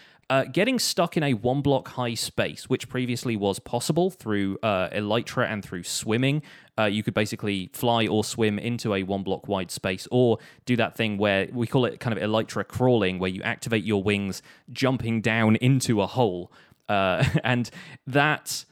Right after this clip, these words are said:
before, uh, basically st-, it took you out of the sneaking or gliding animation if you entered that and, and there wasn't, like, water present or anything like that. So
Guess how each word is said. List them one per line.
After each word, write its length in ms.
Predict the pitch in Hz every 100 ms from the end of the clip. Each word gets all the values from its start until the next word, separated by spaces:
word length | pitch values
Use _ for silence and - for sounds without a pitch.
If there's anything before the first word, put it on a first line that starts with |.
| _ _ _ _ _ -
before, 560 | 135 - 185 135 107 -
uh, 260 | 120 120 113 -
basically 600 | 127 135 147 143 127 113 -
st-, 400 | - - - -
it 340 | 135 123 143
took 260 | - 175 -
you 100 | 151
out 300 | 117 139 131
of 240 | 160 135 113
the 360 | 117 110 104 92
sneaking 540 | - 127 117 - 131
or 180 | 104 104
gliding 720 | 113 110 113 110 110 101 95 - _ _ -
animation 800 | 120 110 113 113 - 85 58 - _ _ _ -
if 180 | 113
you 120 | 117 113
entered 280 | 117 110
that 180 | 101 101 107
and, 160 | 110
and 160 | - 113
there 80 | 104
wasn't, 240 | 101 110
like, 160 | 95 92
water 460 | 98 104 101 92
present 360 | - 98 95 90
or 100 | 90
anything 240 | 87 - 95
like 220 | 87 -
that. 260 | 90 71 -
So 460 | - 117 113 98